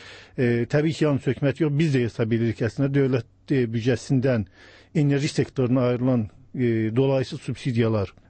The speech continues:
çox ciddi bir yeyinti mənbəyidir. Azərbaycan iqtisadiyyatı üçün, ümumiyyətlə, ba-, iqtisadiyyatın bazar reyerslərinə, bazar iqtisadiyyatının keçirilməsi üçün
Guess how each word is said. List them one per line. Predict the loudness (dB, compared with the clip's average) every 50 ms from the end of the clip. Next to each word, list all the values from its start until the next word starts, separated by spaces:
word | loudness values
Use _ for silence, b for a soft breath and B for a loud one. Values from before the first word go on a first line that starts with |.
| _ _ -2
çox | 0 2 2 2 2
ciddi | 0 0 0 0 -2 0 0
bir | 0 2 2
yeyinti | 2 2 2 0 -2 -2 -2
mənbəyidir. | 0 0 0 0 0 0 0 0 0 2 2 2
Azərbaycan | 2 2 0 2 2 2 0 0
iqtisadiyyatı | -4 -4 -2 0 0 0 0 -2 -2 -2 -2 -4 -4 -4
üçün, | -2 -2 0 2
ümumiyyətlə, | 2 2 2 0 -2 -2 -6 -4 -2 -2
ba-, | -4 -4
iqtisadiyyatın | -4 -8 -4 -2 -2 0 0 -2 -2 0 0
bazar | 0 0 0 0 0
reyerslərinə, | 0 -2 -4 -2 -4 -4 -2 0 0
bazar | 0 0 0 0 -2
iqtisadiyyatının | -2 -4 -4 -2 -2 -2 -2 -2 -2 -4
keçirilməsi | -4 -2 0 0 0 0 0 -4 -6 -6
üçün | -2 -2